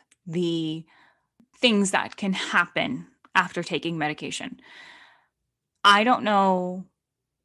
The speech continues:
what I took. Definitely had two or three shots in my booty and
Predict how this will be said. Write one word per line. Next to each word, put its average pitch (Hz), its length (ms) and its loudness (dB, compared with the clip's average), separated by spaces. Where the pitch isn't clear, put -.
what 180 360 4
I 185 120 0
took. 190 400 -2
Definitely 196 560 0
had 175 560 -4
two 175 220 -4
or 190 80 -8
three 208 160 -6
shots 185 460 -4
in 180 140 -6
my 190 100 0
booty 180 440 -4
and 170 720 0